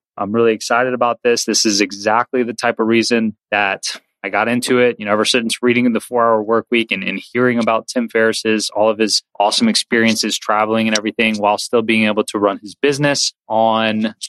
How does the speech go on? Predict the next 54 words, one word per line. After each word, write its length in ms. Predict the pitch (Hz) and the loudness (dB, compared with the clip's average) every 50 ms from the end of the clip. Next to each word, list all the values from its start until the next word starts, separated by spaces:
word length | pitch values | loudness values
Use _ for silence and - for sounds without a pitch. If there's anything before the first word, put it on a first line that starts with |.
| - - | -8 -4
you 80 | 104 | 0
know, 140 | 95 95 95 | 0 0 0
four 260 | - - 104 101 95 | 0 0 0 2 2
hours 220 | 98 95 95 92 104 | 2 2 0 -4 -8
a 60 | 98 | -6
week 360 | 95 107 107 110 107 - - | -2 0 2 2 2 0 0
or, 160 | 98 98 92 - | -2 -2 0 0
<laughs> 40 | - | 0
or 240 | - - - 107 104 | 0 0 0 0 0
whatever. 520 | 95 104 104 117 107 98 107 104 104 - - _ _ - | 0 2 2 2 2 2 2 0 0 0 -4 _ _ -10
And 120 | 104 104 | -6 -4
in 60 | 104 | -2
my 180 | 107 110 110 113 | 0 0 0 -2
case, 320 | - - - 110 117 - | -2 0 0 0 0 0
it, 120 | - 170 165 | -2 -4 -4
it'll 220 | - - 170 190 185 | -2 0 0 0 0
be 100 | 226 214 | 0 0
something 380 | - - 175 147 - 143 117 | 0 0 -2 -2 -2 -2 -2
similar. 320 | - - 104 104 113 113 123 - | -2 -2 0 2 2 2 2 0
I'm 160 | 113 107 107 | -2 -2 0
working 340 | 107 127 143 135 - 147 131 | 0 0 0 0 -2 0 0
a 60 | 120 | 2
little 340 | 113 113 113 120 131 143 165 | 2 2 2 2 2 2 2
bit, 300 | 160 185 180 185 180 - _ _ | 2 2 2 2 0 -2 _ _
but 140 | 120 117 - | -2 -2 0
not 200 | 127 127 127 117 | 0 0 0 0
much, 300 | 113 107 90 - - - | 0 0 -2 -2 -4 -4
because 220 | 113 107 107 104 | -4 -4 0 0
I 60 | 113 110 | 0 2
wanna 180 | 113 117 113 | 2 2 2
be 100 | 101 117 | 2 2
able 120 | 107 101 107 | 2 2 0
to 60 | 101 | -2
spend 440 | - - 117 117 113 110 110 110 - _ _ _ - | -2 0 0 2 2 2 0 0 -2 _ _ _ -4
as 140 | 101 90 | -2 -2
much 220 | 104 104 - - - | 0 -2 -2 -2 -2
time 160 | 113 107 101 | -2 -2 0
with 80 | 95 98 | 0 0
my 140 | 98 95 | 0 -2
family 420 | - - - 135 147 151 147 147 143 | -2 -2 -2 -2 0 0 0 -2 -2
as 100 | 135 - | -2 -2
possible 560 | - 127 127 123 - - - 120 113 113 107 - _ _ _ _ _ _ - | 0 0 0 -2 -2 -2 0 0 2 0 -2 -4 _ _ _ _ _ _ -2
and 160 | 117 117 117 | 0 2 2
as 100 | 107 101 | 0 0
much 340 | 113 123 117 - - - - | 0 0 0 0 -2 -2 -4
time 640 | - - 110 110 110 110 110 110 107 104 101 101 - _ 101 | -4 -2 0 2 2 2 2 0 0 -2 -4 -8 -14 _ -2
doing 280 | 104 104 107 107 104 | 0 2 2 2 2
some 200 | 98 - 113 104 | 0 0 -2 0
of 40 | 101 | 2
these 160 | 104 101 - | 2 2 2
fun 260 | - - 104 104 95 - | 0 0 -2 -4 -2 -2
things 260 | 104 104 101 - - - | -2 -2 -2 -2 -4 -2
that 80 | 101 | -2
we 140 | 98 104 | 0 0